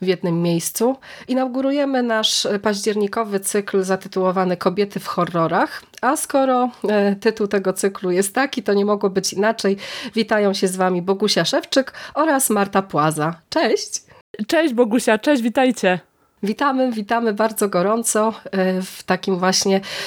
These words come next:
Speaker 1: z, z naszego punktu widzenia też zaskakującym, e, cyklu, bo to jest w sumie taki pomysł, który,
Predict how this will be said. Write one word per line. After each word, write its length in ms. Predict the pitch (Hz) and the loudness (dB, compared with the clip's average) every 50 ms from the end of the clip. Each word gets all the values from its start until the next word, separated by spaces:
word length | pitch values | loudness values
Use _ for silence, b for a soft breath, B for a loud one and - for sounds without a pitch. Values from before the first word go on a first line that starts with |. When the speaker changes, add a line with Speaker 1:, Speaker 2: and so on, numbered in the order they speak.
| B 262 B | B -6 B
Speaker 1:
z, 380 | 226 220 - 269 277 - 262 254 | -4 -2 0 0 2 2 0 2
z 40 | |
naszego 340 | 247 269 269 - 392 - 480 | 2 0 0 0 0 0 0
punktu 280 | 440 - 392 403 - 415 403 | 0 0 -2 0 0 0 0
widzenia 320 | 349 285 - 330 349 381 370 | 2 0 0 0 0 0 0
też 180 | 370 508 508 | 0 -2 -2
zaskakującym, 1000 | - - 240 - - - 202 202 - 208 202 196 190 185 185 - - 190 185 190 190 190 | -2 -2 -2 -2 -2 -2 -4 -2 0 0 2 2 0 0 -2 0 0 2 2 2 0 0
e, 220 | - 185 190 185 | 0 0 0 0
cyklu, 440 | 180 - - 185 175 - - 180 196 | -2 0 -2 -2 -2 0 -2 -2 -2
bo 160 | 208 202 196 | 0 0 -2
to 380 | 196 196 - 226 233 240 254 254 | -2 -2 -2 0 0 2 0 0
jest 300 | 202 226 226 226 - - | 2 2 0 0 -2 -6
w 60 | - | -8
sumie 260 | - - 247 247 240 | -4 -2 0 0 0
taki 260 | 233 - 226 226 - 208 | 0 -2 -4 -4 -6 -6
pomysł, 480 | - 226 226 240 240 240 240 - 233 | -2 -2 0 0 0 0 -2 -2 -6
który, 440 | 226 - - - 214 214 208 208 214 | -6 -8 -8 -6 -2 0 0 0 0